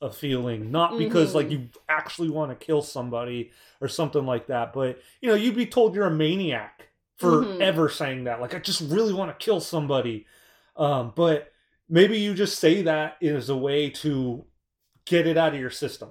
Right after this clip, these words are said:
Speaker 1: flush that
Speaker 2: Mm-hmm.
Speaker 1: thought out, and maybe laugh about it. Like, <laughs> "Haha, that sounds deranged," you know?
Speaker 2: Mm-hmm.
Speaker 1: Like, uh, that's, that's so crazy. Like, when I hear it back to myself. But, and then, like, for me,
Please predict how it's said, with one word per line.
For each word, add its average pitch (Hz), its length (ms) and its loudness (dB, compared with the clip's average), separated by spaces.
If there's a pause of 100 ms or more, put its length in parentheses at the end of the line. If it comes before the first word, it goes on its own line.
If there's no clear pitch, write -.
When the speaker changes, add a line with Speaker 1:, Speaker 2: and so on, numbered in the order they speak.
Speaker 1:
flush 190 400 0
that 185 220 -4
Speaker 2:
Mm-hmm. 151 100 -10
Speaker 1:
thought 151 340 -2
out, 135 380 0 (260)
and 156 100 2
maybe 151 220 4
laugh 143 320 0
about 123 300 0
it. 120 60 -4
Like, 123 160 0
<laughs> - 100 -14
"Haha, 180 380 4
that 160 180 2
sounds 175 240 0
deranged," 120 760 -4
you 120 140 -6
know? 117 240 -2
Speaker 2:
Mm-hmm. 190 360 -8
Speaker 1:
Like, 143 220 2
uh, 156 260 2
that's, 147 320 2
that's 147 240 0
so 165 200 4
crazy. 143 400 0
Like, 120 180 -4
when 143 240 0
I 131 60 -4
hear 143 180 -2
it 131 80 -10
back 147 220 -4
to 131 60 -14
myself. 117 520 -14
But, 127 200 -12
and 156 140 -2
then, 156 260 -2 (500)
like, 165 180 2
for 170 160 -2
me, 196 360 -4